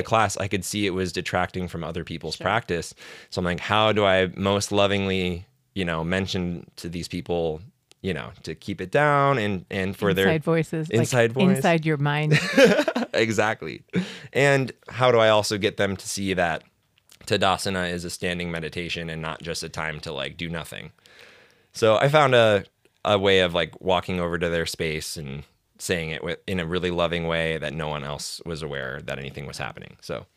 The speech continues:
Speaker 2: it was cool. But
Speaker 1: Good job.
Speaker 2: <laughs>
Speaker 1: Oh
Speaker 2: Thanks.
Speaker 1: my gosh. Oh my gosh. Well, Jake, I so appreciate you. Um, to finish up here, I'm just excited for people to,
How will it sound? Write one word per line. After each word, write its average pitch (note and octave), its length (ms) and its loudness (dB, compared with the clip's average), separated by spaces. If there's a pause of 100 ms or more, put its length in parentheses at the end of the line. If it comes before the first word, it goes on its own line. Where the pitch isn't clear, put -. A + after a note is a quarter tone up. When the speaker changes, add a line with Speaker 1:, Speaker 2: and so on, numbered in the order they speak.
(160)
Speaker 2:
it G#2 60 -6
was G2+ 140 -2
cool. - 260 -8
But - 100 -14
Speaker 1:
Good D#3+ 300 0
job. D3 680 2
Speaker 2:
<laughs> - 180 0
Speaker 1:
Oh - 40 -4
Speaker 2:
Thanks. F#3+ 240 0
Speaker 1:
my G3+ 180 -2
gosh. F#3 800 -6 (340)
Oh F#3+ 140 -8
my E3 120 -8
gosh. D#3+ 200 -8 (360)
Well, B3 120 0
Jake, B3+ 260 2
I C4 140 2
so D4 220 2
appreciate B3+ 640 -4
you. A3 220 -6 (380)
Um, A3+ 200 0
to C#4+ 180 -6
finish D#4+ 380 -4
up E4+ 240 4
here, B3 440 2 (800)
I'm C4+ 200 4
just - 540 -4 (460)
excited C4 680 0
for A3 420 0
people A#3 440 -4
to, G#3 680 -4